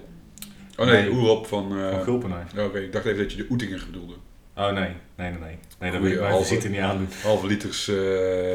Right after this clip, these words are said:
Speaker 1: Duits pils.
Speaker 2: Ja, nee, eh, dit is, eh, dit is al prima, ja. Oké, leuk.
Speaker 1: Ja. Dus ja, een biertje van de Aldi.
Speaker 2: Ja, inderdaad.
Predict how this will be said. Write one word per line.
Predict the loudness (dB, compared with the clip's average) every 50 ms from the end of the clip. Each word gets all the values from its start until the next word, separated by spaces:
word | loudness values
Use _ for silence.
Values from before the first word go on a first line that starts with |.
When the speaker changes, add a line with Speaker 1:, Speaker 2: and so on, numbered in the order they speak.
| -2 -2 -2
Speaker 1:
Duits | 0 0 0 -2 -4
pils. | -4 -4 -2 -2 -4 -6 -10 -12 -14 -18 -20 -20 -20 -20 -20 -20 -20 -20 -20 -20 -20 -20 -20 -20 -18 -10
Speaker 2:
Ja, | -6 -4 -4 -4 -6 -10 -16 -20 -18 -8
nee, | -2 2 4 4 6 6
eh, | 6 8 8 6 6 4
dit | 2 0 -2 -2
is, | -4 -4 -2 -2
eh, | -2 -2 -2 -2 -2 -2 -2 -4 -6 -8 -10 -16 -20 -20 -20 -20 -20 -20 -20 -20 -20 -18
dit | -16 -14 -12
is | -8 -6
al | -6 -6
prima, | -6 -6 -8 -6 -6 -6 -6
ja. | -6 -8 -12 -14 -16 -18
Oké, | -12 -10 -8 -8 -8 -10 -16 -18 -8 -6
leuk. | -4 -4 -4 -6 -10 -14 -20 -20 -20 -20 -8
Speaker 1:
Ja. | -2 -2 -2 -2 -2 -6 -12 -18 -20 -20 -20 _ -20 -20 -20 -20 -20 -20 -20 -20 -20 -20 -20 -20 -20 -20 -20 -20 -20 -20 -20 -20 -20 -20 -20 -20 -20 -20 -18 -10 0
Dus | 4 4 8 10
ja, | 10 10 10 8 4 -2 -10 -14 -16 -16 -16 -16 -16 -16 -18 -20 -10 -6
een | -4 -2 0
biertje | 2 0 0 2 2
van | 2 2
de | 4 6
Aldi. | 6 8 8 8 6 2 0 -2 -6 -8 -4
Speaker 2:
Ja, | 0 4 4 4 4 2 -2 -6 -8
inderdaad. | -6 -2 -2 -2 -2 -2 -4 -6